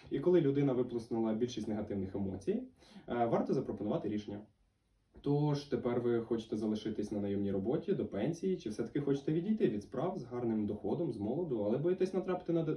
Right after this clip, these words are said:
недобросовісного партнера знову? Також книга містить ряд порад по вирішенню проблем в сімейному житті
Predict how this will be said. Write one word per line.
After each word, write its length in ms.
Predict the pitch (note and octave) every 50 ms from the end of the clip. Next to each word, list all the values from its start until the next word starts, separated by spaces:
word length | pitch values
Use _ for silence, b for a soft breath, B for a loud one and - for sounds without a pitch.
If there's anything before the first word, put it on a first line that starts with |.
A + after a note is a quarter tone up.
| C#3+ C#3 -
недобросовісного 840 | D3 D3+ D#3+ D3+ D#3 D3+ D#3 D#3+ - - D#3 D3+ D3 - D3+ D3
партнера 360 | C#3+ D#3 - - D3 C#3 C#3+
знову? 260 | D3 D3 - - - - _ _ _ B B B B B B B B B B B B
Також 260 | - E3+ - - G3
книга 280 | - - E3+ E3+ E3 D#3+
містить 400 | D3+ D3+ D3 C#3+ - - - -
ряд 300 | A#2 C3 C3 B2+ - -
порад 380 | - A#2 B2 D3 F#3+ B3+ - - -
по 260 | B2 B2+ C3+ C3 B2
вирішенню 420 | A2 C#3 - G#3+ - - - A2
проблем 300 | - - G2 - A2 -
в 60 | F#3 -
сімейному 400 | - G2+ G#2 B2+ B2+ A#2 A#2 G#2+
житті 380 | A2 - - - - - -